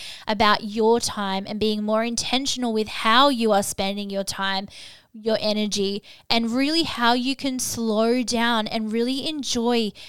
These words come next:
every single moment, build those beautiful, beautiful memories and all of the advantages to going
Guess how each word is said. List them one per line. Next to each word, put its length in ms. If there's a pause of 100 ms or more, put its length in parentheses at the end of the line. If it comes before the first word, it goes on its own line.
(140)
every 300
single 340
moment, 500
build 280
those 240
beautiful, 800
beautiful 500
memories 760 (280)
and 160
all 200
of 120
the 120
advantages 800
to 140
going 520